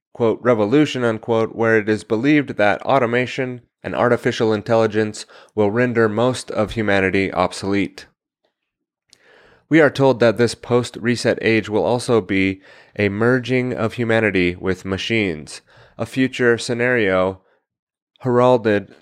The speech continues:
heralded by the figure, figures like Elon Musk and Google's Ray Kurzweil,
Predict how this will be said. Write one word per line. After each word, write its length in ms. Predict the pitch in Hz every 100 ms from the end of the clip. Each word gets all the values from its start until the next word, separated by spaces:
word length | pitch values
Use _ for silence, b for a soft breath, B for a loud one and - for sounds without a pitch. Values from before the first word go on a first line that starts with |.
| -
heralded 600 | 127 135 113 95 92 92
by 100 | 107
the 160 | 98 101
figure, 640 | - 117 110 101 98 - _ _
figures 440 | 131 117 107 92
like 260 | 117 104 -
Elon 320 | 107 98 95 104
Musk 460 | 127 101 - - -
and 260 | 98 95
Google's 480 | 113 110 101 98 - _
Ray 300 | 90 92 95
Kurzweil, 800 | 92 - 120 110 101 95 82 78